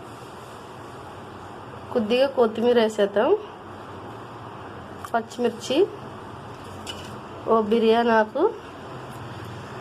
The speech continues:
ఫ్రెండ్స్,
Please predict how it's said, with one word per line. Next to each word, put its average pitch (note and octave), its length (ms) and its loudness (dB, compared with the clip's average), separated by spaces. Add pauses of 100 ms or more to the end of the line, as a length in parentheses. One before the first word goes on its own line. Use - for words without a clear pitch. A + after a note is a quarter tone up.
(3750)
ఫ్రెండ్స్, D#4 380 6